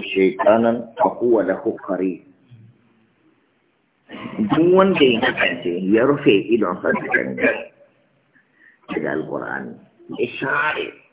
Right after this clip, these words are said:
Amma ya yi sallah, ya yi sallah sai tafi abunsa. Inda in ka gama sallah, akwai inda kake zuwa karatu, maza ta saurin ka.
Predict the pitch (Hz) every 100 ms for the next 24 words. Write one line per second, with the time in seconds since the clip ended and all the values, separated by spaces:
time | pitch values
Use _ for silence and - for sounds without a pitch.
0 | _ - _ _ _ _ _ _ _ _
1 | _ - - 160 160 151 151 151 147 151
2 | 151 131 131 147 156 156 147 147 143 131
3 | 151 123 120 113 80 - _ _ _ _
4 | _ _ _ _ - 160 156 147 135 147
5 | 147 147 147 143 120 107 107 101 78 92
6 | 120 120 139 113 107 - 92 92 98 -
7 | 78 82 127 139 90 - 98 92 95 92
8 | -